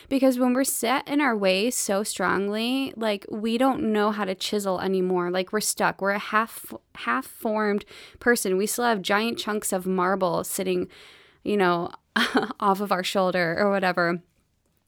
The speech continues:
So I think it's really good that even if those opinions are something that you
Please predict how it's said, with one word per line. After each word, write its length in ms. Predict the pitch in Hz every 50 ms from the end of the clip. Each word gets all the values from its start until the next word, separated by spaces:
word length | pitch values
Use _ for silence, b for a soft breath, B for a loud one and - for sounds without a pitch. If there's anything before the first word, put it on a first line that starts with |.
| - - -
So 220 | 220 - 240 226
I 160 | 220 - 233 240
think 220 | 247 254 262 -
it's 200 | 294 294 - -
really 200 | 226 226 226 214
good 240 | 196 214 202 196 190
that 180 | 196 190 -
even 320 | - 226 233 233 262 262 269
if 160 | 277 262 -
those 220 | 240 226 226 220
opinions 420 | 220 - - 208 202 202 208 202 -
are 140 | - 196 196
something 340 | - 196 190 190 202 202
that 240 | 196 185 175 - -
you 320 | 190 196 196 202 190 190